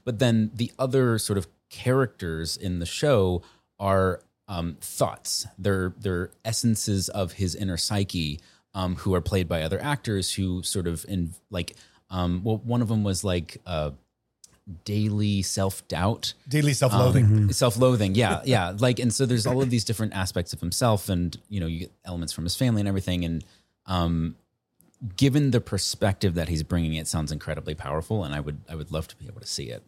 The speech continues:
Speaker 2: Yeah.
Speaker 1: I don't know when I'm gonna be in New York next, but it sounds great.
Speaker 3: And maybe it'll make its way to L A. Who knows?
Speaker 2: Oh, it's very tourable, yeah.
Speaker 3: Yeah.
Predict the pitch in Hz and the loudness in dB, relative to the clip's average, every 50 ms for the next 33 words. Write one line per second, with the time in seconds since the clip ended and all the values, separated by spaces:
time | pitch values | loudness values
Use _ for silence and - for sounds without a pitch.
0 | _ 143 127 110 101 101 95 92 90 82 82 85 82 85 82 76 76 76 73 73 | _ -6 -4 -4 -2 -2 -2 -2 0 0 -2 -2 -2 -2 -4 -4 -4 -6 -6 -6
1 | 71 71 71 73 - - - 62 57 - - - - - 53 52 - _ _ _ | -8 -8 -8 -10 -10 -12 -14 -16 -14 -12 -12 -12 -10 -12 -12 -12 -14 _ _ _
2 | _ _ _ - - - 73 - - - 67 71 - 156 165 156 139 - _ _ | _ _ _ -12 -10 -10 -10 -10 -10 -10 -10 -6 -2 2 2 2 2 0 _ _
3 | _ _ - - - - _ _ _ _ _ _ 127 123 123 120 117 120 120 120 | _ _ -20 -20 -20 -20 _ _ _ _ _ _ 0 4 6 8 8 8 6 6
4 | 120 131 131 147 151 127 123 123 131 127 139 143 135 - - 131 131 123 123 - | 4 4 2 2 2 4 4 4 6 4 4 2 -2 -4 -6 -4 -2 -2 0 0
5 | 135 - - 139 131 143 151 151 160 190 190 131 107 - 135 147 156 170 139 107 | -2 2 4 4 6 6 6 6 6 6 6 6 6 6 6 6 6 6 6 4
6 | 98 95 - - _ _ _ _ _ _ - 139 117 - - - _ _ _ _ | 2 0 -4 -8 _ _ _ _ _ _ -6 -4 -4 -4 -6 -10 _ _ _ _
7 | - 156 120 - 170 160 127 - - 131 131 110 92 95 92 104 117 110 151 135 | -2 -2 0 2 2 2 4 2 2 2 2 0 0 -2 -2 0 0 2 2 2
8 | 104 92 | 2 0